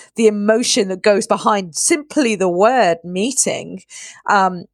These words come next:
and bring that in, I think we could make great strides to thinking about how actually these become places for relationships and connections. Um, and that is actually a place that we want to be. And the other thing, I, so for me, is I, as I kind of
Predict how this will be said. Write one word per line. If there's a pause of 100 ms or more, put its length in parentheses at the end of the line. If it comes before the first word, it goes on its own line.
(140)
and
bring
that
in,
I
think
we
could
make
great
strides
to (100)
thinking
about
how (100)
actually (400)
these
become
places
for
relationships
and
connections. (360)
Um,
and
that
is
actually
a
place
that
we
want
to
be. (760)
And
the
other
thing,
I,
so
for
me,
is
I,
as
I
kind
of